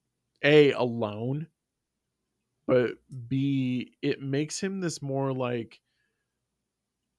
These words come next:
ungodly character, right? It brings him more down to earth and makes it,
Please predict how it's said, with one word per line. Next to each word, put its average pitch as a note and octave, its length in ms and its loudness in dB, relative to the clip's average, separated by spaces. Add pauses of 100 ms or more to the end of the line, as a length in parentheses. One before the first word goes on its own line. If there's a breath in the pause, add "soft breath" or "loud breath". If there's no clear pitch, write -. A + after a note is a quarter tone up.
(140)
ungodly A#2+ 760 0
character, G2+ 580 -4
right? G2 260 -2
It B2 140 -4
brings B2+ 260 -4
him D#3 60 -4
more D3 180 0
down B2 260 -2
to G2 60 -4
earth G2+ 400 -2
and A#2+ 140 -8
makes A2 300 -6
it, A#2+ 160 -4